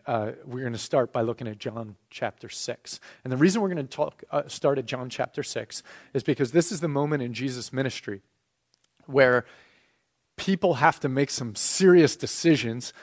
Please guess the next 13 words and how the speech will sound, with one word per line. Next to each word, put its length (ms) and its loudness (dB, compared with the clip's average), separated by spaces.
about 340 2
whether 300 6
or 80 0
not 320 0
they 400 6
are 440 2
kind 260 0
of 220 2
enjoying 720 0
the 80 -2
bandwagon 800 0
of 240 -4
Christ's 640 -4